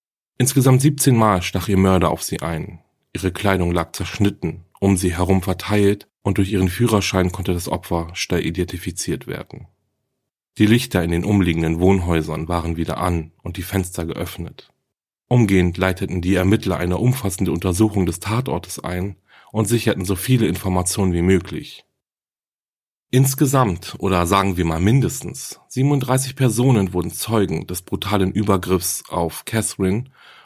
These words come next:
und dennoch dauerte es über eine halbe Stunde, bis ein Notruf bei der Polizei einging. Bevor Carl Ross den befreienden Notruf tätigte, rief er einen Bekannten an. Von ihm wollte er wissen, was er nun tun solle. Als dieser ihm sagt,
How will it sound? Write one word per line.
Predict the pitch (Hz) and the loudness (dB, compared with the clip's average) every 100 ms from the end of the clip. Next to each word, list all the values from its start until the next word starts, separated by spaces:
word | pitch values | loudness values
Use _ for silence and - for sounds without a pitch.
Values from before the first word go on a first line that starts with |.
| - | -4
und | 110 104 | -2 2
dennoch | 117 101 90 | 4 4 0
dauerte | - 104 92 92 92 | 0 4 4 2 -2
es | 87 | -4
über | - 110 98 - | -2 0 0 2
eine | 101 98 | 0 0
halbe | 101 90 | 0 0
Stunde, | 92 - 92 92 92 - _ _ _ | -2 -2 2 2 0 -4 _ _ _
bis | 107 107 | -4 2
ein | 101 | 4
Notruf | 101 95 95 90 | 4 4 -2 -2
bei | 90 | -2
der | 87 | -4
Polizei | - 90 - 95 87 | -4 -4 -4 -4 -4
einging. | 80 80 - - - _ _ _ _ _ _ _ _ | -6 -10 -10 -12 -18 _ _ _ _ _ _ _ _
Bevor | - 131 135 101 | -2 2 4 4
Carl | - 98 | 2 2
Ross | 90 110 98 - | 4 2 0 -2
den | 98 92 | -2 0
befreienden | 90 90 - 98 92 | -2 -4 0 2 4
Notruf | 92 95 - 98 | 4 2 0 -10
tätigte, | - 127 131 - 110 110 110 - | -2 -2 -2 -4 -2 -2 -4 -4
rief | 127 | -2
er | 120 | 0
einen | 104 107 | 0 0
Bekannten | 107 - 117 85 73 | 0 0 -2 -2 -6
an. | - 82 - _ _ _ _ - | -6 -8 -12 _ _ _ _ -2
Von | 113 | 2
ihm | - 117 | 4 4
wollte | 101 92 | 4 4
er | 90 92 | 4 2
wissen, | 113 - 80 | 2 0 -2
was | 87 - | -4 -2
er | 85 | -2
nun | 85 | -2
tun | - 101 104 | -2 0 0
solle. | - - - - _ _ _ _ _ - | -2 -8 -8 -14 _ _ _ _ _ -10
Als | - - | -6 -2
dieser | 139 131 139 | 0 2 2
ihm | 120 107 | 2 2
sagt, | 123 120 113 - - | 2 2 -2 -12 -18